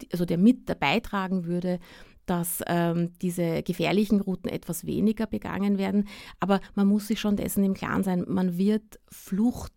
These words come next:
niemals stoppen können. Menschen, die glauben, dass sie fliehen müssen oder die, die wirklich tatsächlich fliehen müssen, werden sich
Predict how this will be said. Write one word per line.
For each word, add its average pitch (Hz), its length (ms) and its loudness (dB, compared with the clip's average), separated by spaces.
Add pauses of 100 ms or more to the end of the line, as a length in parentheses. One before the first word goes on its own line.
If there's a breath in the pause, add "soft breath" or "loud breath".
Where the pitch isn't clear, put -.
niemals 185 840 0
stoppen - 440 -2
können. 151 420 -2
Menschen, 196 640 2 (400 loud breath)
die 185 300 0
glauben, 185 440 4
dass 180 180 -4
sie 185 100 -4
fliehen 190 380 0
müssen 214 340 0
oder 170 220 -2
die, - 300 -14
die 185 300 -4
wirklich 196 220 -4
tatsächlich 175 500 -8
fliehen 175 220 -2
müssen, 185 280 -2
werden 170 200 -4
sich 175 220 -8